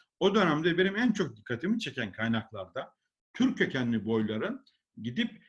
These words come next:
kendiliğinden bağlanması, itaat etmesidir. Fu kelimesini kullanır. Savaşarak, e, hiçbir sa-, bağlanmamışlardır. Giderler o Bumun Kağan'a, sonra işte Mukan Kağan'a kendileri itaat ederler.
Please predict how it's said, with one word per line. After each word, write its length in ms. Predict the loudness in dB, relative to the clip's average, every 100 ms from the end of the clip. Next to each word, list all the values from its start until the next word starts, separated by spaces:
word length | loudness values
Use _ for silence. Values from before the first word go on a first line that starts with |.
| _ -6
kendiliğinden 760 | -4 -2 -2 0 2 4 2
bağlanması, 600 | 2 2 0 -8 -14 -20
itaat 300 | -2 2 2
etmesidir. 540 | 0 -6 -12 -16 -20 -20 _
Fu 320 | 2 2 4
kelimesini 640 | 0 0 -2 -2 -4 -4
kullanır. 300 | -4 -6 -6 -16 _ -20 -20 _
Savaşarak, 800 | -4 0 0 2 0 -2 -10 -20 -14 -10
e, 40 |
hiçbir 560 | -8 -8 -8 -8 -12 -12
sa-, 260 | -8 -4
bağlanmamışlardır. 960 | 0 2 2 2 0 -4 -14 -20 _ _ _ _ _ _ -16 -6
Giderler 540 | 2 2 4 2 0 -10 _ _
o 440 | 0 2 4 0 -2
Bumun 300 | 0 0 0
Kağan'a, 480 | 0 2 0 -4 -14
sonra 320 | -8 -6 -6
işte 160 | -6 -6
Mukan 420 | -4 0 0 0
Kağan'a 480 | -4 -4 -4 -6 -10 _ _ _
kendileri 680 | -4 -4 -2 0 2 0 -2
itaat 340 | -8 -8 -8
ederler. 640 | -12 -20 -20 _ _ _